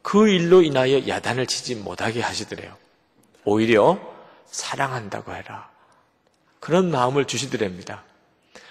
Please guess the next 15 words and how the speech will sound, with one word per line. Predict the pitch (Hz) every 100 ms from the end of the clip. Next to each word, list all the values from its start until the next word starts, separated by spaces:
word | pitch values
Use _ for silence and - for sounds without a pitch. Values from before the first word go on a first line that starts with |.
| -
그래서 | - 156 165 160 139 - - -
이 | 139
교수님이 | 131 113 135 127 117 175 196 - - -
자기 | 113 113 127
마음을 | 110 113 127 120
누르고, | 101 107 131 110 120 196 - - - -
아, | 87 90 90 - - _ _ _ _
그 | -
딸을 | - 110 107
안아줬대요. | - 127 131 117 95 - 92 92 98 98
정말, | - 123 165 180 175 - - - - _ -
아, | 98 95 104
이 | 143 156 143
교수님 | - 131 175 175 160
자신이, | - 151 202 202 175 123 -